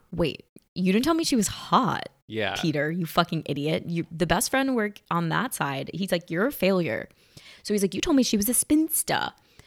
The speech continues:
Speaker 1: So then he's like, and the plot, his plot to do this is not cl-, clear at all.
Speaker 2: No.
Speaker 1: Um, he goes into her, he sees her walk into the same la-,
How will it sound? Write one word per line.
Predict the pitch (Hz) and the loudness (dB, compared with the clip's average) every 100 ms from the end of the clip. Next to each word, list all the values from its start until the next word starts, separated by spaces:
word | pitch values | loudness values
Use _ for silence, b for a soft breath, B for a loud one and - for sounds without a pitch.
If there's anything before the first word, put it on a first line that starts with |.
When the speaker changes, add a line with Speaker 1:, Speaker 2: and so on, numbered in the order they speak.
| b - | b -12
Speaker 1:
So | - | -2
then | 202 196 190 | 0 2 0
he's | 196 180 | -2 -2
like, | 170 165 160 - b b - | -2 -2 -6 -12 b b -2
and | 233 247 | 2 4
the | 226 | 2
plot, | - 190 349 - - - | 0 0 -2 -4 -10 -4
his | 208 214 190 | 2 2 0
plot | - 190 180 233 - | -2 0 0 -2 -4
to | - 254 247 | -4 -2 0
do | 180 | 0
this | 160 170 196 | 2 2 2
is | 170 | 2
not | 165 160 - - | 2 2 0 -8
cl-, | 165 | -6
clear | 190 170 151 | 0 0 0
at | 151 | -2
all. | 156 147 143 | -2 -2 -2
Speaker 2:
No. | - 92 - b b b _ | -4 -6 -10 b b b _
Speaker 1:
Um, | 180 175 156 151 | -4 -2 -4 -6
he | - 208 | -6 -4
goes | 175 185 170 202 214 | 2 4 6 4 0
into | - 208 214 202 - | -2 -2 -2 -2 -2
her, | 180 - - - | -6 -4 -6 -4
he | 190 | -4
sees | 170 - 190 196 | -2 -2 -2 -2
her | 214 | -4
walk | 190 165 156 | -4 -4 -6
into | 170 170 | -6 -6
the | 165 | -6
same | - 170 165 165 160 | -4 -2 -2 -2 -2
la-, | - 165 | -4 -6